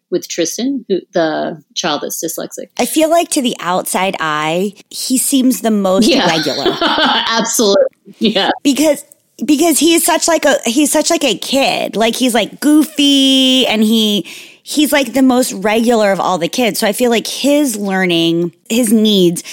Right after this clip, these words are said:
Speaker 2: might have gone unrecognized is because he passes the
Speaker 1: Correct.
Speaker 2: easiest.
Speaker 1: Yeah.
Speaker 2: Like, Phoenix demands
Speaker 1: Yes.
Speaker 2: attention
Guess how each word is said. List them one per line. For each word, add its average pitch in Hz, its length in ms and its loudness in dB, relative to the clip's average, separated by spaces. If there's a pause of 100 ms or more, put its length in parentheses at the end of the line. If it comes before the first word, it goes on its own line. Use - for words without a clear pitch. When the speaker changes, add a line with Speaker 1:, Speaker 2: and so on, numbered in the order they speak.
(240)
Speaker 2:
might 214 300 0
have 214 120 -2
gone 190 400 0
unrecognized 185 760 0
is 156 100 -4
because 196 320 -4
he 233 120 0
passes 170 720 -4
the 170 100 0
Speaker 1:
Correct. 170 280 0
Speaker 2:
easiest. - 420 -6
Speaker 1:
Yeah. 190 160 0 (180)
Speaker 2:
Like, 247 180 0
Phoenix 302 600 2
demands 220 400 2
Speaker 1:
Yes. 214 80 -2
Speaker 2:
attention 170 640 -4